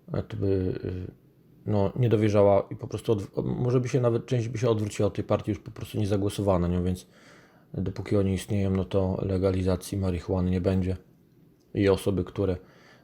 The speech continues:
będą chciały sobie zapalić jointa, czy zostaną złapane z jakąś niewielką ilością, to będą po prostu, e, że tak powiem, no, maltretowane. I będzie im odbierany po prostu ten smak życia, że tak powiem.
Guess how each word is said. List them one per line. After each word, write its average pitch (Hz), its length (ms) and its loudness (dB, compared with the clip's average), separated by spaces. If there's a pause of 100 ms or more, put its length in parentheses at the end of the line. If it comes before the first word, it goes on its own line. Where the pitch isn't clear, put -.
(120)
będą 104 180 0
chciały 95 340 2
sobie 92 440 0
zapalić 90 400 -2
jointa, 101 280 2
czy 92 340 0
zostaną 95 340 -2
złapane 92 400 0
z - 20 2
jakąś 92 280 -2
niewielką 95 500 0 (260)
ilością, 107 500 -2
to 98 200 0 (540)
będą 107 200 2
po 107 120 -2
prostu, 98 560 0 (1400)
e, 98 560 2
że 90 100 -6
tak - 180 -4
powiem, 101 480 2
no, 117 100 4
maltretowane. 120 840 2 (1400)
I 127 60 -6
będzie 104 260 -2
im 104 220 -2
odbierany 104 500 2
po 107 120 -8
prostu 107 320 -2
ten 101 160 0
smak 104 260 -2
życia, 98 320 -2 (680)
że 98 120 -4
tak 95 160 -2
powiem. 95 360 0